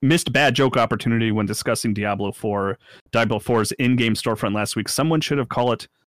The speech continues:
called it diabolical or devilish." Uh, Jeff, um, that's on you, dude. That, that's your mistake.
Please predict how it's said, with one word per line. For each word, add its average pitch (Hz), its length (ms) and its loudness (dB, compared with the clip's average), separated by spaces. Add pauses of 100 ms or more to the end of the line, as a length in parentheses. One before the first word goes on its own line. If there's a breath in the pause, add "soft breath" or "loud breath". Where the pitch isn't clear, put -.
(120)
called 120 220 2
it 101 100 -2
diabolical 101 800 0
or 95 120 -4
devilish." 87 580 -10 (560)
Uh, 98 280 0 (100)
Jeff, 117 200 -2
um, 123 220 0
that's 117 240 0
on 113 180 2
you, 101 160 -2
dude. 90 280 -6 (480)
That, 101 300 -4
that's 104 260 -4
your 98 180 -2
mistake. 92 480 -6